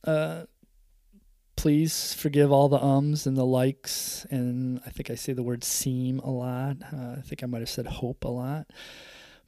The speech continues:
But those are all windows into my, into my consciousness, and I think if anybody crawled around in my own consciousness versus theirs, uh,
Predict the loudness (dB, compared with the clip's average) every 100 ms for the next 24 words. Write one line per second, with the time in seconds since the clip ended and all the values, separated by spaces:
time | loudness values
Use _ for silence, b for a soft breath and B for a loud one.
0 | _ 6 8 6 6 6 8 8 10 10
1 | 8 6 4 6 4 4 0 -2 -2 -2
2 | -2 0 0 0 -2 -4 -4 -4 -4 -2
3 | -2 -2 -4 -6 -4 -4 -6 -4 -4 -4
4 | -6 -6 -8 -8 -10 -6 -6 -4 -4 -6
5 | -6 -4 -2 -2 -4 -2 -2 -2 -4 -4
6 | -4 -4 -6 -8 -10 -12 -12 -10 -10 -10
7 | -10 -10 -10 -10 -12 -16 -10 -6 -6 -6
8 | -8 -10 -10